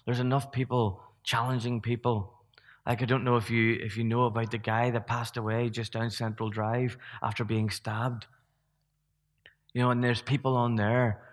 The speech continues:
saying, "Oh, he must have deserved it." And the, and the, and the amount of bad and negative comments that people have said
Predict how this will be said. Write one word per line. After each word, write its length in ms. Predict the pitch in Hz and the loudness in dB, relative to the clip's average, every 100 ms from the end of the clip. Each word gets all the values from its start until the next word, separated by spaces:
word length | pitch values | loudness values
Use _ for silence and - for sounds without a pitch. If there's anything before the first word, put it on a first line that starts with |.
| _ _ _ | _ _ _
saying, 340 | - 123 117 110 | -6 -2 0 2
"Oh, 80 | 113 | 2
he 60 | |
must 240 | 110 110 - | 2 0 -2
have 80 | 104 | -6
deserved 540 | 104 98 104 113 107 | -6 -4 -2 -2 -2
it." 100 | 120 | -4
And 80 | 110 | 0
the, 180 | 113 117 | 0 0
and 140 | 120 | 0
the, 40 | 120 | 0
and 200 | 123 127 | 0 0
the 60 | |
amount 260 | 123 139 131 | 2 0 -2
of 220 | 110 - | -6 -6
bad 340 | 120 117 123 | -4 -2 -2
and 220 | 120 117 113 | -2 -2 0
negative 560 | 120 127 120 117 98 - - _ _ _ - | 0 -2 -2 -2 -4 -14 -20 _ _ _ -8
comments 520 | 113 120 147 143 120 | -2 0 0 0 0
that 140 | 117 - | -4 -2
people 260 | 123 110 | -2 0
have 100 | 110 | -2
said 400 | - 113 135 123 | 0 2 2 0